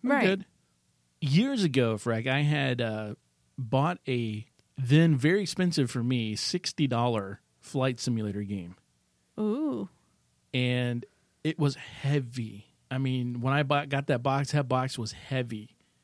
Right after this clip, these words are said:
Speaker 1: And to younger Root, heavy meant better.
Speaker 2: Uh-huh.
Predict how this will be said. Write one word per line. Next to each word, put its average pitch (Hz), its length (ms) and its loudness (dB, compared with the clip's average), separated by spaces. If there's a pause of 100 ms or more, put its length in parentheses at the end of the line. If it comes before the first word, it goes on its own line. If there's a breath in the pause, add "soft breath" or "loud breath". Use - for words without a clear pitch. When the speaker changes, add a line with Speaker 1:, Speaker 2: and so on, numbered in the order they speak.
(520)
Speaker 1:
And 123 280 2
to 135 100 4
younger 139 560 6
Root, 143 360 8 (120)
heavy 143 420 4
meant 117 320 2 (460)
better. 123 580 2 (320)
Speaker 2:
Uh-huh. 208 520 0